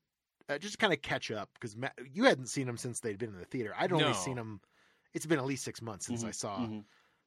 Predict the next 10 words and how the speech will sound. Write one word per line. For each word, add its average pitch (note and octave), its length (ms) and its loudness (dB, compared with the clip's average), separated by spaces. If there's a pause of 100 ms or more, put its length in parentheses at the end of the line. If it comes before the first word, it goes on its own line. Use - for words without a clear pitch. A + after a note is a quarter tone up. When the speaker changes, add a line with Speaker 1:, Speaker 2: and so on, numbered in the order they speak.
(120)
Speaker 1:
any G2 200 -10
of C#2+ 140 -12
'em, D2 160 -20
but, E2+ 160 -16 (960)
and F#3+ 100 -2
then, A3+ 300 2
so G3 400 4 (160)
The D#3+ 120 0
Last G#3 400 4
Jedi A#2 600 2